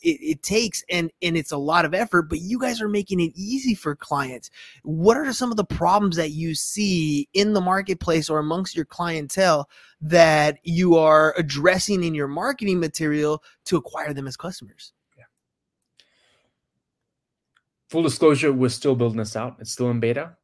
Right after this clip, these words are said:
Speaker 2: Uh, but for the customers we're speaking to that are really interested, it's the ones that, the ones that need it the most are the ones that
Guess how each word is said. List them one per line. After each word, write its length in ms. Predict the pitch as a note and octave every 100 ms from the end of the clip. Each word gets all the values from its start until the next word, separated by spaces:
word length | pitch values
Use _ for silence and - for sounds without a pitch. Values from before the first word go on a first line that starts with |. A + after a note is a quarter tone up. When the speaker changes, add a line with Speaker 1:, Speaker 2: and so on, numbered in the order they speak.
| _
Speaker 2:
Uh, 160 | G#2+ G2+ G#2 _
but 240 | - D3 -
for 140 | C#3
the 80 | B2
customers 520 | B2 C3 C3 D3 B2+
we're 140 | A2+ A2
speaking 400 | - A#2+ B2 B2+
to 320 | C3+ D3+ F3 _ -
that 120 | G#2+
are 80 | G2+
really 300 | G2 A2 A2+
interested, 220 | A#2+ -
it's 120 | A#2+
the 100 | C3
ones 380 | A#2 D3 F3+ C#3+
that, 300 | C#3 B2 A2 _ _ _ _ _ _ _ _ _ _ _
the 140 | C3+ C3
ones 260 | C#3+ G3+
that 100 | F#3
need 120 | D#3+ E3+
it 80 |
the 80 | E3
most 340 | C3 C3+ E3 B2+
are 60 |
the 100 | A2+
ones 320 | G#2+ A#2+ A#2+
that 300 | A2 G#2+ G#2+